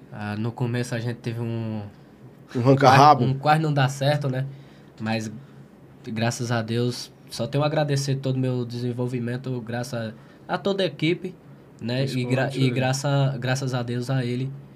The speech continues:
Speaker 1: que vem sempre puxando na orelha aí e
Speaker 2: Mas você puxa,
Speaker 1: acreditando.
Speaker 2: puxou um facão?
Speaker 1: Não, não
Speaker 2: Na
Speaker 1: pode
Speaker 2: Bahia,
Speaker 1: puxar, não,
Speaker 2: na,
Speaker 1: né?
Speaker 2: na Bahia, como é que você resolve as coisas lá,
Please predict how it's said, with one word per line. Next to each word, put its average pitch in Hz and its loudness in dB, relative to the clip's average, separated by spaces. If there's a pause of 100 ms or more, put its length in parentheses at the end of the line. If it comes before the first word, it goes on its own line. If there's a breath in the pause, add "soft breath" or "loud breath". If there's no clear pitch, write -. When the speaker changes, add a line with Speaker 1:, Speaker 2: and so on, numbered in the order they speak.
(280)
Speaker 1:
que 107 -6
vem 123 0
sempre 135 -2
puxando 135 0
na 139 8
orelha 113 2
aí 107 -8 (240)
e 110 -2
Speaker 2:
Mas 120 4
você 143 4
puxa, 131 4
Speaker 1:
acreditando. 127 4
Speaker 2:
puxou 147 8
um 143 2
facão? 165 6 (500 soft breath)
Speaker 1:
Não, 135 -2
não 160 -4
Speaker 2:
Na 156 -8
Speaker 1:
pode 175 8
Speaker 2:
Bahia, 220 12
Speaker 1:
puxar, 127 4
não, 113 -2
Speaker 2:
na, 180 10
Speaker 1:
né? 185 0
Speaker 2:
na 202 10
Bahia, 208 10
como 226 8
é 247 10
que 247 -4
você 226 10
resolve 180 12
as 165 12
coisas 156 10
lá, 120 8